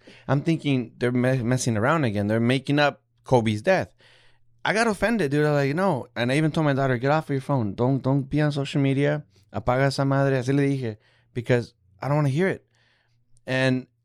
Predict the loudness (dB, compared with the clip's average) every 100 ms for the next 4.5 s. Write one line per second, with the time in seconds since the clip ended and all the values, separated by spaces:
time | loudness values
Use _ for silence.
0 | _ _ _ -4 0 2 2 0 -2 -2
1 | 0 0 2 0 -2 -6 -8 -4 -4 -2
2 | -2 0 0 0 -2 0 0 0 0 2
3 | 2 2 0 0 0 -2 2 2 2 0
4 | -4 -4 -6 -4 -4